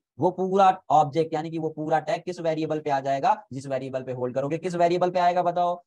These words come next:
मैंने एस नाम का वेरिएबल बनाया तो एस पे ये पूरा एच वन टैग आपका आ जाएगा।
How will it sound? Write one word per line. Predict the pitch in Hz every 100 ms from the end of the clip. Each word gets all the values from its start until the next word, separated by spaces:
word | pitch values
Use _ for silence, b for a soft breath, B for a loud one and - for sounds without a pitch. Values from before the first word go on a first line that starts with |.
| -
मैंने | 143 151 151 156
एस | 160
नाम | 147 143
का | 143 139
वेरिएबल | 135 139 135
बनाया | 131 135 165
तो | 151 151
एस | -
पे | 160 190 240 _
ये | 147
पूरा | 147 151 156 135
एच | -
वन | 139
टैग | 135 131 - -
आपका | 120 - 123
आ | 90
जाएगा। | - -